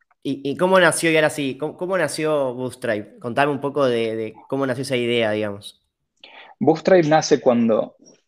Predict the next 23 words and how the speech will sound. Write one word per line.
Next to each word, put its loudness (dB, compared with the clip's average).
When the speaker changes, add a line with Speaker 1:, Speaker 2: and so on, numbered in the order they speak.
Speaker 2:
yo 0
me 2
mudo 4
a 8
Buenos 2
Aires, 4
conozco 2
a 8
este -4
mentor 2
que -2
después -6
me -2
dio 0
un -4
trabajo, 2
fue -4
mi -2
primer -2
jefe -2
en -2
Buenos 0
Aires. 0